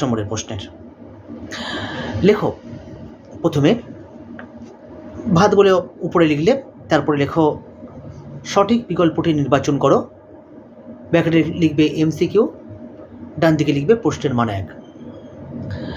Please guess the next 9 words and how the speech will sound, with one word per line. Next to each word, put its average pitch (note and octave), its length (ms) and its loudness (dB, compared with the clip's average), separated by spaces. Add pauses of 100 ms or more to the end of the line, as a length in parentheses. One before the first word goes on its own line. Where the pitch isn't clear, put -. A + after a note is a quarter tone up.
(340)
লেখো F#3 180 4 (100)
প্রথম D3 280 0
প্রশ্ন, - 200 -6 (2000)
বাসিনীর A#3+ 500 0 (100)
মনিব F#3 300 0
বাড়ির D#3 280 2 (2000)
বড় G3 160 6 (100)
কর্তার A3 340 0 (100)
বয়স E3+ 220 2